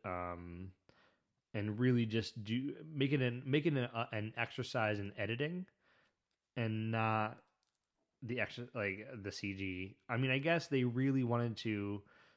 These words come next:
make it Donner's vision, so, and they hadn't filmed any of the footage with the <clears throat> rocket exploding, really, and, um, and releasing the Phantom Zones, um, the X K one oh ones.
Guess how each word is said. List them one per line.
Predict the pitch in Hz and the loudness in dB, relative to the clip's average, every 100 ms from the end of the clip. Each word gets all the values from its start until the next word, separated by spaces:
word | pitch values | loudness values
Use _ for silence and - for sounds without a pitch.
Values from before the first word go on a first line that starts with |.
| _ 107 | _ -2
make | 104 104 | 0 2
it | 113 110 | 0 0
Donner's | 107 104 101 98 | 0 2 0 -2
vision, | 92 101 101 120 123 123 _ _ _ _ | -2 -2 0 0 -2 -4 _ _ _ _
so, | - - 104 98 98 104 | -8 0 2 2 0 -2
and | 110 104 | -2 -2
they | 101 | -2
hadn't | 92 110 98 98 | 0 0 -2 -6
filmed | - 127 143 147 | 2 4 4 2
any | 156 147 156 | 2 0 0
of | 143 | -2
the | 143 | -4
footage | - 151 147 139 | -2 -2 -2 -2
with | 135 143 - | -4 -4 -2
the | 135 131 131 131 127 _ _ _ _ _ _ - | -2 0 -2 -4 -8 _ _ _ _ _ _ -10
<clears throat> | 156 - _ _ _ _ _ _ _ - - | -10 -12 _ _ _ _ _ _ _ -18 -8
rocket | 107 107 107 | -2 0 2
exploding, | 110 - 131 117 113 110 113 113 _ _ _ _ _ _ _ _ _ | -2 -2 0 2 2 2 -2 -6 _ _ _ _ _ _ _ _ _
really, | 113 113 117 113 110 110 131 | 2 2 4 4 2 0 0
and, | 110 117 160 202 170 - _ _ - | -2 -2 -8 -14 -14 -16 _ _ -4
um, | 101 98 95 107 | -2 0 -2 -4
and | 107 | -2
releasing | 107 110 113 107 | 2 0 0 -4
the | |
Phantom | 98 104 104 | -2 0 0
Zones, | 104 104 101 101 101 - - - | 0 0 0 -2 -6 -8 -14 -8
um, | 98 95 | -6 -4
the | 104 | -4
X | 104 - | -4 -2
K | 101 | -2
one | 95 95 | -2 -2
oh | 98 | -2
ones. | 117 120 123 120 117 | 0 2 2 0 -4